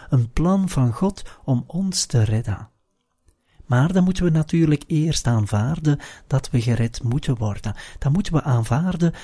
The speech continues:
dat we kind van God moeten zijn. En we zijn dat geworden door ons doopsel,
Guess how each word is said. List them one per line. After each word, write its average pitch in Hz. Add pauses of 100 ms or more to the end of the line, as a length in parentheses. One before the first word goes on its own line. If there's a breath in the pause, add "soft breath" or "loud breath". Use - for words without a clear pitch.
(140)
dat -
we 127
kind 147
van 123
God - (540)
moeten 127
zijn. 165 (560)
En 120
we 110
zijn 233
dat 151
geworden 123 (220)
door 98
ons 101
doopsel, 170